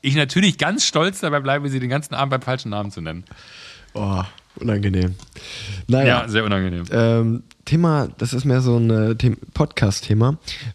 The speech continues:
Speaker 2: weil, ähm,
Speaker 1: Mhm.
Speaker 2: seit, seitdem, äh, Paul ja A W F N R alleine macht, äh,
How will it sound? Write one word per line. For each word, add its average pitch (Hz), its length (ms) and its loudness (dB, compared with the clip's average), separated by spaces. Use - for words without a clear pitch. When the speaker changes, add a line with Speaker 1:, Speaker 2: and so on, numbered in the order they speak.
Speaker 2:
weil, 110 440 2
ähm, 110 220 4
Speaker 1:
Mhm. 104 200 2
Speaker 2:
seit, 104 280 -2
seitdem, 113 600 2
äh, 107 240 2
Paul 113 280 0
ja 107 160 2
A 107 140 -2
W 113 60 -2
F - 180 -4
N 110 80 -2
R 101 220 -2
alleine 113 320 2
macht, 110 420 0
äh, 101 240 2